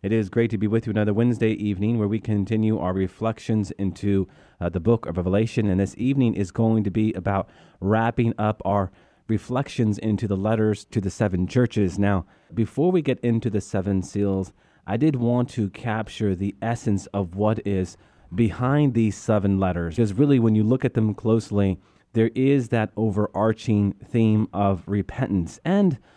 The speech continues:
uh, this call we have to desire God, because before anything else, God is desiring us. I mean,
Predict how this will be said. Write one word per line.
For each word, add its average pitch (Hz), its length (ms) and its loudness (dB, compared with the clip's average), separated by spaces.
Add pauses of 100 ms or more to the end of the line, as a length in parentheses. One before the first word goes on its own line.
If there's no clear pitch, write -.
(160)
uh, 113 160 0
this 120 320 0
call 123 360 2
we 120 140 0
have 110 360 -4
to 113 300 -2
desire 113 680 -2
God, 98 440 -2
because 110 500 0 (460)
before 123 440 0
anything 156 500 4
else, - 460 -2 (360)
God 101 340 0
is 98 220 -4
desiring 95 800 -2
us. 90 360 -6
I - 40 -6
mean, 117 200 0